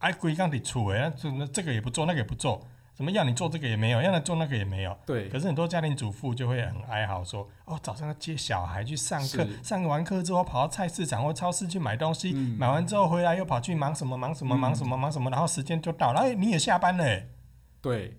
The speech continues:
Speaker 1: 然后
Speaker 2: 然后事情有些没有做。
Speaker 1: 我，对，
Speaker 2: 对。
Speaker 1: 然后就被骂。
Speaker 2: 对。
Speaker 1: 因为老公会觉得你整天在家里面怎么会什么事都没做？
Speaker 2: 对，对，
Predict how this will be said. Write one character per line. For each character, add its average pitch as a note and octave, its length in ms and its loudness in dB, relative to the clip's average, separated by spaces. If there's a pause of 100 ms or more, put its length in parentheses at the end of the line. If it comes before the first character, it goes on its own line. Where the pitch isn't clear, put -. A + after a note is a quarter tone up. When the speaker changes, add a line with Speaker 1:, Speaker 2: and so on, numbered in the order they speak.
(160)
Speaker 1:
然 D3 160 4
后 F3 220 6
Speaker 2:
然 - 80 -10
后 - 20 -10
事 - 200 4
情 C3 180 0
有 F#3 100 -2
些 D#3+ 120 -2
没 C3+ 100 0
有 B2 100 0
做。 D3 180 -2
Speaker 1:
我， G3 40 -2
对， E3 140 4
Speaker 2:
对。 G#2+ 100 0
Speaker 1:
然 A2+ 140 4
后 E3 80 4
就 E3 120 -2
被 D3+ 140 0
骂。 B2 260 0 (220)
Speaker 2:
对。 A2+ 240 0
Speaker 1:
因 F3 80 0
为 F#3 100 4
老 B2+ 140 6
公 C3+ 120 2
会 D3 140 2
觉 A#2+ 160 -2
得 A#2 160 0
你 A#2 80 0
整 A#2 240 0
天 C#3+ 100 0
在 E3+ 80 2
家 D#3+ 200 2
里 A2 100 2
面 B2+ 140 0
怎 A2+ 80 -6
么 G#2+ 80 -2
会 C3 40 0
什 G2+ 140 -4
么 F2+ 60 -8
事 - 120 -10
都 G#2 140 -4
没 F2+ 160 -8
做？ - 140 -4
Speaker 2:
对， C#3 160 2
对， - 180 -2